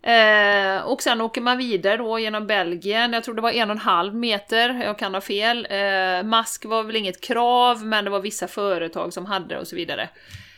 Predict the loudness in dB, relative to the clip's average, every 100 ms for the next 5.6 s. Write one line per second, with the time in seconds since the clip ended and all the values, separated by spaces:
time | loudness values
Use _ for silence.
0 | _ _ -2 0 2 2 2 0 4 2
1 | 2 _ -8 -2 0 0 -2 -2 -2 -2
2 | -4 -6 -10 -4 -4 -2 -8 0 4 6
3 | 6 4 2 0 0 -2 -2 -2 -2 -4
4 | -4 -4 -2 -4 -6 -4 -2 -2 -6 -8
5 | -18 -10 -4 -2 -2